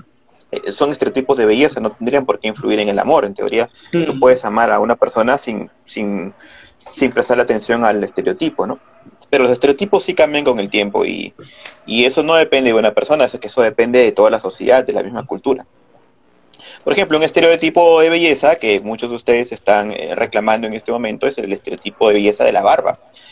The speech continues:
Speaker 1: que ahora mismo se ha puesto de moda y se ve muy atractivo los hombres con barba, pero eso no era así hace veinte años. O sea, de hecho, me acuerdo una propaganda, eh, perdón, una publicidad de Gillette en la que los hombres barbudos eran los cavernícolas, o sea, como que es,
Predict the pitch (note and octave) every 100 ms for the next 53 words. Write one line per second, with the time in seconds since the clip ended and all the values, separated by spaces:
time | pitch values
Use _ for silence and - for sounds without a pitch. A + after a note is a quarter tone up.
0 | _ - A2 A#2 A#2 C3 C#3 D3+ - _
1 | - A2+ A#2+ - C#3 B2+ E3 C#3+ C#3 A#2+
2 | A2 A2 B2 D3 C#3+ A#2 F#3+ G3+ F3 B2
3 | C#3 C#3+ - B2+ D3 G#3+ C3+ G#2+ - _
4 | - - - _ A#2+ B2 F3+ G3+ G3 A2+
5 | B2+ B2+ A#2 A#2 A#2+ F3+ G3+ G#2+ - G2+
6 | B2 A#2 A#2+ F3+ C#3+ B2+ C3+ D3 C#3 B2+
7 | A2+ A2+ C3+ C#3 A#2+ - - C3 A2 G#2+
8 | A#2+ C3+ B2 - B2+ D3 G2+ G#2+ A2+ B2+
9 | - - - G#2+ G#2 G#2 G#2+ G#2+ G2+ C#3
10 | C#3 D3 C#3+ C#3+ D#3+ D#3 E3 B2 B2 C3+
11 | C3+ A2 G#2 C#3+ F3+ A#2+ G#2 - - A#2+
12 | G#2+ G#2+ G#2 G#2